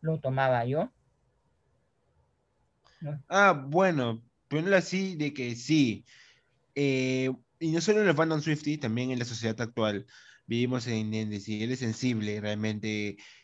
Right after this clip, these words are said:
Speaker 2: te tra-, te catalogan de afeminado, te catalogan de niñita, te catalogan de lo que sea.
Speaker 1: Ujú.
Speaker 2: Así, la-, lamentablemente, lamentablemente así es la sociedad actual. Eh, lamentablemente si estás con esos, eh,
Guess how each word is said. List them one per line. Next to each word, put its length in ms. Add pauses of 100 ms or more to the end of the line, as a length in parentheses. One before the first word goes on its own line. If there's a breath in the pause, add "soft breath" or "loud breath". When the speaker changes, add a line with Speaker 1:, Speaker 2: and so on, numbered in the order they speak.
(160 loud breath)
Speaker 2:
te 160
tra-, 200
te 120
catalogan 800
de 120
afeminado, 720
te 100
catalogan 600
de 280
niñita, 520
te 80
catalogan 400
de 60
lo 120
que 120
sea. 520
Speaker 1:
Ujú. 320
Speaker 2:
Así, 140
la-, 140
lamentablemente, 800 (920 soft breath)
lamentablemente 640
así 160
es 60
la 60
sociedad 320
actual. 440 (720 loud breath)
Eh, 760
lamentablemente 580
si 80 (120)
estás 140
con 200
esos, 340 (720 loud breath)
eh, 1400